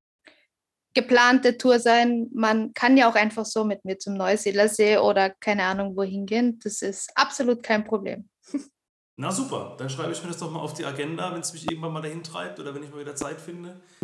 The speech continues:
Speaker 2: dann, äh, schaffen wir das vielleicht noch irgendwann mal. Genau, dann,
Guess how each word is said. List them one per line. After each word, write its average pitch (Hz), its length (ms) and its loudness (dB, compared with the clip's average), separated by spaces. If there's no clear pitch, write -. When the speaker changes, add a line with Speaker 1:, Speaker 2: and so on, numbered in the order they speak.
Speaker 2:
dann, 143 280 -8
äh, 143 240 -10
schaffen 135 240 -12
wir 131 80 -6
das 131 120 -10
vielleicht - 240 -12
noch 127 100 -12
irgendwann 120 360 -14
mal. 101 220 -18
Genau, - 640 -6
dann, 220 340 -4